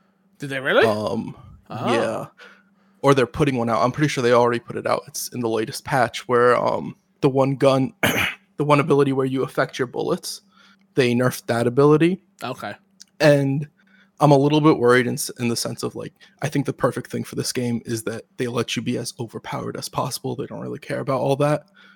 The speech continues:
Speaker 2: So I kind of hope they don't get too nitty-gritty with the,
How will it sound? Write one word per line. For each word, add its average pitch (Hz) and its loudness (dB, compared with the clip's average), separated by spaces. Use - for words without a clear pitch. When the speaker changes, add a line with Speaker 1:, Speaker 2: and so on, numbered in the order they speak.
Speaker 2:
So - -2
I 123 2
kind 139 -4
of 135 -4
hope 139 -4
they 117 -4
don't 117 -6
get - -4
too 120 -4
nitty-gritty 120 -6
with 123 -12
the, - -12